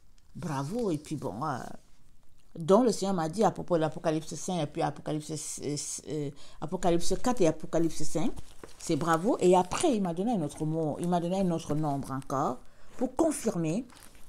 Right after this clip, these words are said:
Et le nombre qu'il m'a donné, attendez, je vais le regarder rapidement. Le nombre qu'il m'a donné,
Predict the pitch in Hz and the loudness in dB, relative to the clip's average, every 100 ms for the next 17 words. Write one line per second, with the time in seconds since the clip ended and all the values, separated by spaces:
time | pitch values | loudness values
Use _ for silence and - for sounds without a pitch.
0 | - 190 180 233 208 190 165 160 151 180 | 0 4 6 4 2 0 -2 0 0 0
1 | 180 160 165 156 147 151 151 151 151 160 | -2 -2 -2 -2 -2 -2 -4 -4 -4 -6
2 | 143 - 143 143 262 - - - - - | -6 -6 -4 -4 -4 -10 -20 -20 -20 -20
3 | - - - - - - - - 190 294 | -20 -20 -20 -2 -2 -2 -8 -2 2 2
4 | 311 214 - 185 170 151 165 156 156 208 | 2 -2 2 2 2 0 0 2 2 0
5 | 349 | -2